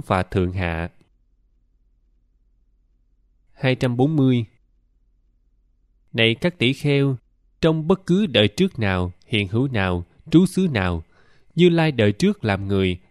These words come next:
từ bỏ tà mạng, nuôi sống theo chánh mạng, tránh xa các sự gian lận bằng cân, tiền bạc, đo lường, hối lộ, gian trá, lừa đảo, quanh co, không làm tổn thương, sát hại, câu thúc, bức đoạt,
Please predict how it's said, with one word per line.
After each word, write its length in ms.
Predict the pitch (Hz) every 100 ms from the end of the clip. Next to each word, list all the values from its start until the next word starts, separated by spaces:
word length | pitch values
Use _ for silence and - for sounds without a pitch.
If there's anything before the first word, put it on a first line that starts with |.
| _
từ 160 | 131 120
bỏ 180 | 104 -
tà 260 | - 95
mạng, 360 | 95 87 87 92 - _ _ _
nuôi 160 | 160 165
sống 320 | - 160 208
theo 220 | 143 127 120
chánh 300 | - 165 147
mạng, 320 | 90 85 92 - _ _
tránh 200 | - 156
xa 280 | 190 135 120 113
các 120 | 170
sự 200 | - 101
gian 240 | 113 131 127
lận 320 | 95 87 104
bằng 180 | 101 90
cân, 380 | - 151 156 151 - _
tiền 260 | - 101 98
bạc, 260 | 95 87 - _ _ -
đo 180 | 143
lường, 380 | 139 104 95 87 87 _
hối 240 | - 151 185
lộ, 400 | 110 90 90 101 - _
gian 260 | 135 131 131
trá, 220 | 135 131 185 196 _ _
lừa 240 | 107 110
đảo, 440 | 104 92 87 131 180 -
quanh 240 | - 143 139
co, 340 | - 127 123 123 - - - _
không 260 | - 175 156
làm 240 | 110 104
tổn 240 | - 107 151
thương, 320 | 156 156 151 139 _ _
sát 360 | - 185 190
hại, 360 | - 87 87 87 _ _
câu 200 | - 139 135
thúc, 180 | 208 226 _ _ -
bức 260 | 208 -
đoạt, 240 | 107 87